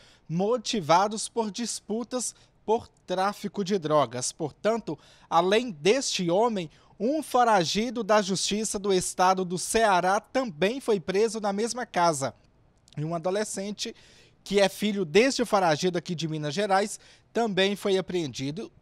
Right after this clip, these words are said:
E durante os trabalhos, a Polícia Militar apreendeu arma de fogo, munição, balança de precisão e outros materiais. Portanto, os dois homens, o adolescente e os materiais, foram encaminhados para a Delegacia Civil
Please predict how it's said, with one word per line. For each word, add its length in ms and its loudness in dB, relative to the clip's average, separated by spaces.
E 240 -2
durante 420 0
os 80 -6
trabalhos, 640 0
a 80 -2
Polícia 420 -2
Militar 500 -2
apreendeu 600 -4
arma 240 -2
de 100 -12
fogo, 480 -4
munição, 800 -2
balança 500 4
de 80 -6
precisão 760 -2
e 180 -2
outros 480 2
materiais. 640 -2
Portanto, 680 -2
os 160 -8
dois 360 4
homens, 400 2
o 60 2
adolescente 720 -2
e 40 0
os 140 -2
materiais, 760 -2
foram 340 2
encaminhados 760 -2
para 240 4
a 40 0
Delegacia 720 -2
Civil 720 -6